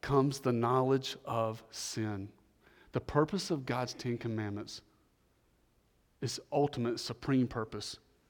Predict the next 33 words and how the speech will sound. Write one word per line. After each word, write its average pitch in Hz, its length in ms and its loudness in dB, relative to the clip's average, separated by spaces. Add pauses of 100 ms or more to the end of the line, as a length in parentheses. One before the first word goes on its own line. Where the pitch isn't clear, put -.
(180)
is 120 140 -8
to - 100 -8
crush - 400 -6
us, - 380 -8 (960)
is 120 100 -4
to 123 100 -4
crush - 360 0
the 131 100 -8
sinner, 110 440 -6 (1080)
to 127 80 -2
crush 131 260 6
his 143 140 2
pride. 110 500 -2 (1040)
The, 117 160 2
the, 120 220 2
the 123 100 -4
purpose 156 440 4
of 131 100 4
God's 127 240 6
moral 123 260 6
law, 120 260 4 (300)
it 135 140 0
shows 151 500 8
us, - 320 2 (320)
it 139 120 0
shows 165 300 6
us 147 140 0
our 127 140 4
total 175 640 8 (200)
inability 147 760 10 (1080)
to 139 80 0
please 156 260 6
God. 107 280 8